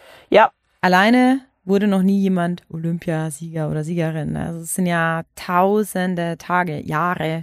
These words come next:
Speaker 2: Trainingsstunden, ähm, Entbehrungen, viel Disziplin. Ähm, du hast gesagt, eine deiner Stärken war Disziplin.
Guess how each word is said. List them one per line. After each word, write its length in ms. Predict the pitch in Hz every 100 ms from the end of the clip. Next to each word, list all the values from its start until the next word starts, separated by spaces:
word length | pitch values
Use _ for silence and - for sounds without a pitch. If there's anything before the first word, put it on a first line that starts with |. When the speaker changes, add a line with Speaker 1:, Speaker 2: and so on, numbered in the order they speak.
| -
Speaker 2:
Trainingsstunden, 1080 | 160 175 185 175 - 175 170 151 160 160 -
ähm, 400 | 104 - 160 160
Entbehrungen, 1000 | - 175 175 185 185 180 175 160 175 196
viel 380 | - - 233 240
Disziplin. 1000 | 214 - - 180 - 180 196 185 170 170
Ähm, 260 | - 170 165
du 60 |
hast 100 | 175
gesagt, 300 | - 185 185
eine 160 | - 185
deiner 180 | 175 175
Stärken 360 | - 202 202
war 180 | 165 170
Disziplin. 760 | 185 175 - 170 - 170 165